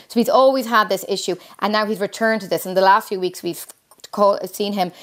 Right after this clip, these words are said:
uh, describe November's election as a rigged election and baby, basically trying to undermine, uh, the results of November's election. The reality here is that postal voting, um,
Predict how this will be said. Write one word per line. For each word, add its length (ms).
uh, 100
describe 720
November's 340
election 380
as 80
a 80
rigged 320
election 540
and 120
baby, 400
basically 460
trying 420
to 380
undermine, 800
uh, 80
the 120
results 460
of 140
November's 340
election. 460
The 80
reality 460
here 240
is 160
that 280
postal 380
voting, 720
um, 480